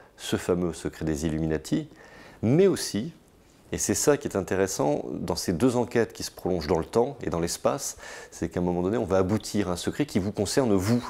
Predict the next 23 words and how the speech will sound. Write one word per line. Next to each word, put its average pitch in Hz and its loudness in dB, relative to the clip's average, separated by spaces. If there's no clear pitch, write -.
vous 90 4
lecteurs. 143 2
Euh, 92 6
à 92 6
la 101 2
fin, 143 4
quand 90 -6
vous 90 -4
aurez 87 2
fini, 104 0
quand - -8
vous 80 -4
aurez 82 0
terminé 95 2
la 80 4
dernière 82 -2
ligne 87 -2
de 76 -4
cet - -6
ouvrage, 87 0
vous 82 -2
comprendrez 90 0
pourquoi - 2